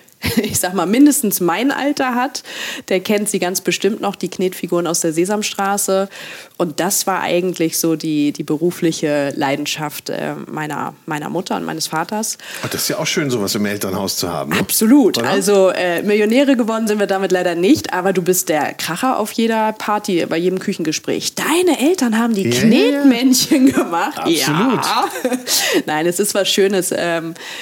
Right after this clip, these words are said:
Speaker 1: und, äh, es gibt auch viele Parallelen und nicht nur die Leidenschaft, auch das Handwerk und, äh, die Liebe zum Detail sich eben in dem beruflichen Feld auch wiederfindet. Jedenfalls war das etwas, was sie viele Jahrzehnte mit großer Freude gemacht haben, dessen Zeit aber leider irgendwann zu Ende ging,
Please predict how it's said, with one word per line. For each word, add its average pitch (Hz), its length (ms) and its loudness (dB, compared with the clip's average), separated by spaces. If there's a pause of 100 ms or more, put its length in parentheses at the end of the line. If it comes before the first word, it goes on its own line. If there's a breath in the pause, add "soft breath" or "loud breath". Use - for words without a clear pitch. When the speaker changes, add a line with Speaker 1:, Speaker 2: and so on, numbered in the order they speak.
(260 loud breath)
Speaker 1:
und, 180 440 0
äh, 151 320 2 (240)
es - 100 -8
gibt - 180 0
auch 220 100 -2
viele 220 160 2
Parallelen 202 520 2
und 151 220 -8
nicht 196 160 -6
nur 180 100 0
die 175 80 -2
Leidenschaft, 160 600 -4
auch 160 120 -6
das - 220 -8
Handwerk 151 580 -2
und, - 380 -8
äh, - 260 -4
die 165 120 -6
Liebe 160 240 -2
zum 165 200 -4
Detail 156 460 -2
sich 151 200 -6
eben 156 180 -2
in 147 160 -6
dem 156 280 0
beruflichen 156 540 -4
Feld 151 320 -6
auch 226 160 -6
wiederfindet. 156 640 -4 (720 loud breath)
Jedenfalls 262 680 2
war 214 140 0
das 233 160 -2
etwas, 214 340 -2
was 208 140 0
sie 190 120 -2
viele 247 260 2
Jahrzehnte 202 540 0
mit 175 120 -2
großer 185 260 0
Freude 185 320 0
gemacht 170 380 -4
haben, 196 500 -2
dessen 180 280 -2
Zeit 165 280 -4
aber 165 160 -4
leider 160 300 -2
irgendwann 151 320 -4
zu - 140 -4
Ende 151 260 -8
ging, 101 320 -10